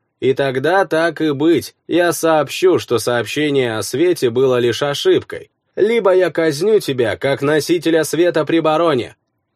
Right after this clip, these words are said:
«Мы выкрутимся», шепнула Лиска. «Потрясающе! Ну и варианты.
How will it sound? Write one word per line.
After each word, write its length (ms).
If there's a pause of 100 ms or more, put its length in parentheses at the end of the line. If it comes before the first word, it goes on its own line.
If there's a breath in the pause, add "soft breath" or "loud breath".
(640)
«Мы 200
выкрутимся», 760 (420)
шепнула 500
Лиска. 460 (380)
«Потрясающе! 880 (300)
Ну 240
и 100
варианты. 760